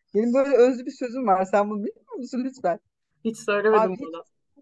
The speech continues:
Speaker 1: fuzuli iyiliğe hiç gerek yok ya. Çok
Speaker 2: Yok.
Speaker 1: yanlış. Ebi, Ebi,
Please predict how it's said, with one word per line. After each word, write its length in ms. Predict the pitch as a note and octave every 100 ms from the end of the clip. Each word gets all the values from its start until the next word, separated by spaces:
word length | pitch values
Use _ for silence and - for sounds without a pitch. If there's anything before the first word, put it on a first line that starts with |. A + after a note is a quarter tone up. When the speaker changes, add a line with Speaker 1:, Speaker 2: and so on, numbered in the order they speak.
| _ _ _ _
Speaker 1:
fuzuli 600 | - A#3 A3+ C#4 C4+ C#4 -
iyiliğe 440 | A#3+ A#3+ A#3 A3
hiç 160 | A3+ -
gerek 320 | G3 F#3 -
yok 240 | F3 E3+
ya. 220 | D3 C#3 E3+ _ _
Çok 140 | - D4
Speaker 2:
Yok. 80 | -
Speaker 1:
yanlış. 280 | - - -
Ebi, 220 | C#4+ B3+
Ebi, 300 | D#4 C#4+